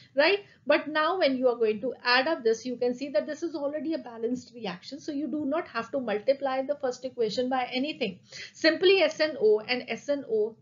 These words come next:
they are going to cancel on this side, and also S O three and S O three also will be cancelling out. So what you will be getting as the total product is this,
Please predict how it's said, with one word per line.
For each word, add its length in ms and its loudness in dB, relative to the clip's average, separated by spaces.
they 140 4
are 100 2
going 200 2
to 80 -2
cancel 480 -2
on 100 0
this 220 2
side, 240 -4
and 180 2
also 360 2
S 240 -4
O 120 2
three 360 -10
and 200 -8
S 220 -8
O 80 -4
three 340 -14
also 440 0
will 240 -2
be 160 -10
cancelling 640 -4
out. 260 -4
So 260 2
what 220 2
you 320 4
will 240 4
be 140 -8
getting 460 -2
as 220 -8
the 120 -2
total 460 2
product 640 -4
is 300 2
this, 460 -6